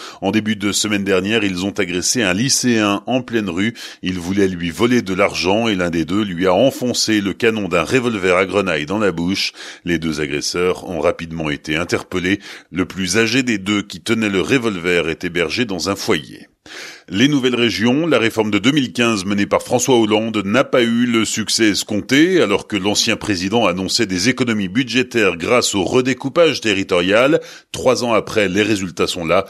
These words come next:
La Cour des comptes constate que les économies de gestion annoncées ne sont pas encore au rendez-vous. Pire même, pour la seule région Grand Est, les dépenses supplémentaires pour aligner par le haut les primes et avantages des fonctionnaires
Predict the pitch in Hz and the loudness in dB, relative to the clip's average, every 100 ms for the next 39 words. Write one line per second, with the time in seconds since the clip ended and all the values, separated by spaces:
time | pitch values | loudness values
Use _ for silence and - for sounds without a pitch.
0 | - - 95 90 90 82 78 104 95 - | -8 -6 -2 0 0 -4 -2 -4 -4 -6
1 | 90 - 113 - - 113 104 98 104 110 | -6 0 0 -2 -2 -2 0 -2 -2 -2
2 | 107 107 135 117 98 101 120 - 113 104 | -2 -2 -2 -2 -2 0 -2 -4 -2 0
3 | 110 104 - 87 113 151 143 117 120 104 | -2 -4 -4 -2 0 0 -2 -2 0 0
4 | 92 90 80 104 101 113 90 82 104 143 | -2 -2 -2 -2 -2 -2 -2 -2 -2 -4
5 | - - - 143 143 113 117 131 143 143 | -8 -14 -2 0 2 2 2 2 2 0
6 | 123 101 95 92 - 135 117 110 101 95 | 0 -2 0 0 0 -2 0 0 0 2
7 | 117 - 120 127 - - - - 92 113 | 2 2 2 2 0 -8 -18 -12 -2 2
8 | 127 123 120 120 - 101 - 117 127 113 | 2 2 0 0 0 -4 -4 -4 -2 0
9 | 98 107 107 95 90 107 151 160 147 127 | -2 2 2 2 0 2 2 2 2 2
10 | 123 117 113 107 98 98 98 90 - 139 | 2 0 2 2 2 0 -2 -4 -2 0
11 | 135 98 101 87 90 98 82 78 - 101 | 0 2 2 2 0 0 0 -2 -4 -4
12 | - 82 87 107 | -2 -2 0 0